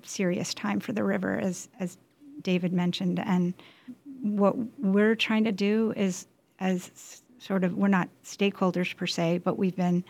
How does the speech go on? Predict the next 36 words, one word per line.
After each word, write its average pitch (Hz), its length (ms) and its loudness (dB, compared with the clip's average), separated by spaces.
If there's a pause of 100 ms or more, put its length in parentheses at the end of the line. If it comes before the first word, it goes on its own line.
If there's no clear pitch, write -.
(400)
trying 185 280 0
to 190 240 0
keep - 260 -4
abreast 185 440 2
of 185 120 -2
what's 185 180 0
going 180 300 0
on 196 220 4
with 202 100 2
the 196 60 0
relicensing 185 920 0
and 180 380 2
let 185 320 0
people 185 280 -2
know. 175 360 2 (520)
Um, 180 260 2
we're 196 160 2
about 180 360 2
to - 120 -2
enter 185 240 2
into 185 260 -2
a 180 60 2
very, 185 640 2
uh, 180 240 0
critical 196 720 -2
one-year 185 380 4
period 180 600 0 (220)
where, 175 460 0
um, 180 320 0 (460)
ferc, 185 300 0 (560)
uh, 180 240 0 (960)
says 190 520 -2
that 185 200 -4
it's - 260 -8
time 190 340 0
for 180 380 -2